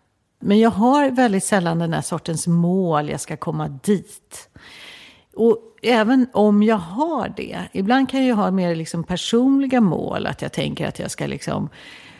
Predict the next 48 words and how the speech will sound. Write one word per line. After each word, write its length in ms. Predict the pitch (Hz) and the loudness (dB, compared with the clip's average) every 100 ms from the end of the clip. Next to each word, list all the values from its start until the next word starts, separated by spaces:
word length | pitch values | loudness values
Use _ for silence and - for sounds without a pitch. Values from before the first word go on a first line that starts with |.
| - _ | -20 _
börja 680 | 160 156 151 147 170 - - | 0 0 0 -2 -4 -6 -4
sporta, 880 | - - - 170 - _ _ 151 156 | -4 -2 0 -2 -4 _ _ -2 0
banta, 1120 | 156 156 151 143 - _ 170 156 160 160 156 | 2 2 0 -4 -8 _ -2 0 0 -2 -4
spara 440 | - _ 160 156 | -8 _ -4 -4
pengar, 640 | 151 165 147 147 151 147 - | -4 -4 -2 -2 -4 -4 -4
alltså 300 | 165 185 180 | -4 -2 0
göra 300 | 202 185 170 | 2 4 2
massa 300 | 175 - 180 | 0 -2 -4
saker 520 | 180 151 170 156 - | -2 -2 -2 -4 0
under, 300 | 180 160 151 | 0 0 -2
som 160 | 180 165 | -2 0
går 160 | 151 | 0
under 180 | 151 151 | 0 -2
liksom 240 | 147 165 | -4 -4
någon 120 | 151 151 | -4 -4
sorts, 380 | 151 - - | -2 2 2
eh, 140 | 160 147 | 2 -2
mantel 500 | 165 165 147 - 156 | -2 -2 -4 -4 -2
av 200 | 151 151 - | -2 -4 -8
bli 240 | 156 156 | -6 -4
en 120 | 151 151 | -2 -4
bättre 300 | 139 - 165 | -6 -6 -2
människa. 680 | 185 165 190 - - 170 - - | -2 0 -2 -2 -8 -8 -12 -20
Och 380 | - - - 185 | -20 -10 -2 -2
det 400 | 165 - 269 208 | 0 2 4 2
tycker 320 | - 165 156 | 0 -4 -4
jag 100 | 156 | -4
med 120 | 156 | -4
åren 220 | 143 147 | -4 -6
att 140 | 156 - | -6 -6
jag 60 | |
har 60 | 156 | -6
lärt 220 | 156 147 | -6 -6
mig 100 | 151 | -8
att 180 | 151 156 | -8 -4
det 160 | 165 143 | -4 -4
blir 540 | 147 151 180 196 156 | -6 -2 0 0 -2
man 260 | 156 - - | -4 -8 -8
aldrig. 540 | - - - - 160 | -10 -12 -12 -10 -6
Så 120 | 190 | -4
det 100 | 180 | -2
där 140 | 185 190 | 0 2
med 200 | 196 196 | 2 0
att 100 | - | -2
ha 480 | 190 233 277 285 | -2 2 4 4
den 260 | 247 165 156 | 6 4 0
sortens 420 | 165 160 160 151 | -4 -6 -6 -4
mål, 360 | 160 156 160 | -4 -2 -4